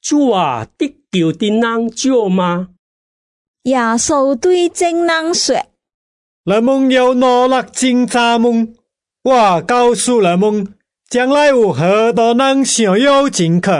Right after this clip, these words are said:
Speaker 3: 却是不能。及至家主起来关了门，你们站到外面叩门，说：“主啊，给我们开门。”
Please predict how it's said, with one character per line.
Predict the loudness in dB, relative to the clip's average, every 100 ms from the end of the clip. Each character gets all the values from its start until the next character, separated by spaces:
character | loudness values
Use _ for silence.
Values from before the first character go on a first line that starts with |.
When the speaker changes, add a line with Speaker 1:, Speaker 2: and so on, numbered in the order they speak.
| -4 -12 _ _
Speaker 3:
却 | -4 -4
是 | -2 -2 0 -2
不 | -4 -4
能。 | 0 0 0 -4 -10 _ _ _ _ _ _ _ _
及 | -6
至 | -2 -2 0
家 | 0 2 2
主 | 0 0 2 0
起 | 0 0
来 | 2 0 -2
关 | -2 0 2 2 2
了 | 0 2
门， | 0 0 -4 -8 _ _ _ _
你 | -2
们 | 0 0
站 | 0 0 2 0
到 | 0 0 2 0
外 | 0 2 2 2
面 | 2 0 0
叩 | 0 0
门， | 2 0 -2 -4
说 | -6 -2 -2 -2 -10 _ _ _ _ _
：“主 | -4 0 2
啊， | 4 2 0 -2 -6 -14 _ -6
给 | -2
我 | 2 2 2
们 | 0 0
开 | 0 0
门。” | 2 2 2 0 -2